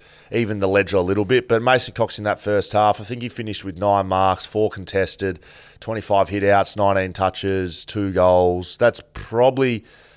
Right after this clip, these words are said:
you know, bar that prelim, which I have a bit of an outlier, to be honest, with that Richmond game, 'cause he hasn't been able to replicate that. But that game that he played then as a solo ruck for Collingwood,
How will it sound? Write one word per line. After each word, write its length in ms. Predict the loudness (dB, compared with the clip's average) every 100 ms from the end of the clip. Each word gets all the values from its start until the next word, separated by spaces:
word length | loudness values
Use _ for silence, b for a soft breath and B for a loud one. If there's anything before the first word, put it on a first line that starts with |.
| b b
you 80 | -2
know, 200 | 4 4
bar 280 | 4 4 6
that 220 | 4 0
prelim, 440 | 0 0 0 -2 -4
which 140 | 2
I 120 | 4
have 100 | 4
a 40 | 2
bit 120 | -2
of 80 | 0
an 100 | 0
outlier, 520 | -2 0 2 2 0
to 120 | -4
be 80 | -6
honest, 280 | -4 -6 -4
with 60 |
that 120 | -4 -4
Richmond 340 | -8 -12 -6
game, 160 | -6 -6
'cause 100 | -2
he 40 |
hasn't 160 | -2 0
been 100 | 2
able 120 | 2
to 80 | 0
replicate 580 | -4 -6 -8 -6 -6 -2
that. 200 | -2 -2
But 120 | -2
that 240 | 0 2 2
game 240 | 2 2
that 120 | 2 0
he 80 |
played 300 | 0 0 2
then 200 | 0 0
as 140 | 0 -2
a 80 | 0
solo 440 | 4 4 6 4
ruck 320 | 4 2 0 -6
for 120 | -12
Collingwood, 560 | -6 -4 -4 -6 -8